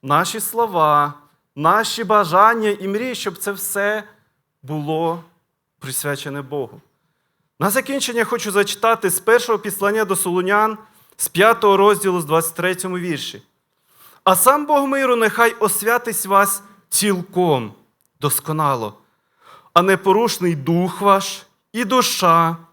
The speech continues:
і тіло нехай непорочно збережені будуть на прик-, на прихід Господа нашого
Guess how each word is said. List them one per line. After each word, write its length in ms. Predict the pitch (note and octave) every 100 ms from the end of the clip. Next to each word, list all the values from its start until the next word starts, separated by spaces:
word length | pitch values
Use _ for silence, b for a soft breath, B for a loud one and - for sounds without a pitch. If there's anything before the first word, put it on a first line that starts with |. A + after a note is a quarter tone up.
| _ _
і 120 | D#3+ D3
тіло 720 | - A3+ C4 B3 B2+ A2 - _ _ _ -
нехай 380 | C#3+ - E3+
непорочно 920 | D#3+ C#3+ F3+ A#3 A3+ G#3+ G3+ G3+ F#3+
збережені 600 | F3+ E3 F3 F3 E3 D#3+
будуть 440 | D#3 C#3+ D3 C#3+ - b b -
на 100 | B2
прик-, 540 | B2 B2 - A#2 G#2+ - -
на 200 | C#3+ D#3
прихід 560 | - F#3+ F3+ F3+ C#3
Господа 560 | B2+ D#3+ G#3+ - A3 A3
нашого 560 | F#3 D#3+ D#3 - D#3